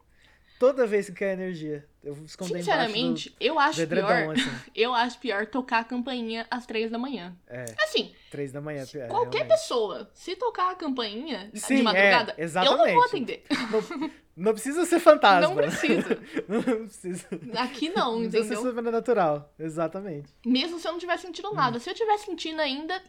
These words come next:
Speaker 2: não deixa entrar.
Speaker 1: <laughs>
Speaker 2: Seja
Speaker 1: Ai, é
Speaker 2: firme,
Speaker 1: pior.
Speaker 2: seja firme.
Speaker 1: Sim, exatamente.
Speaker 2: Bom, então, aí tem, são três teorias.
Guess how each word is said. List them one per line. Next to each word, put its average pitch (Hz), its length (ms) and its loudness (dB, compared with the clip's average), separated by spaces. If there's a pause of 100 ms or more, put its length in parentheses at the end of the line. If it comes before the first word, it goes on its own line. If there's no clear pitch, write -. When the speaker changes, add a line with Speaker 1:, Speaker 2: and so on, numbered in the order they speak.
(100)
Speaker 2:
não 311 260 2
deixa 381 220 -6
entrar. 254 340 -10 (120)
Speaker 1:
<laughs> 185 420 -8
Speaker 2:
Seja 320 200 4
Speaker 1:
Ai, 359 40 6
é - 20 0
Speaker 2:
firme, 190 420 -4
Speaker 1:
pior. 190 180 -6
Speaker 2:
seja 277 240 -4
firme. 185 440 -14 (360)
Speaker 1:
Sim, 160 340 -8 (240)
exatamente. 151 540 -12 (1600)
Speaker 2:
Bom, 254 280 4
então, 370 400 -2
aí 254 180 2
tem, 330 240 -6
são 359 240 -6
três 392 280 -4
teorias. - 640 -2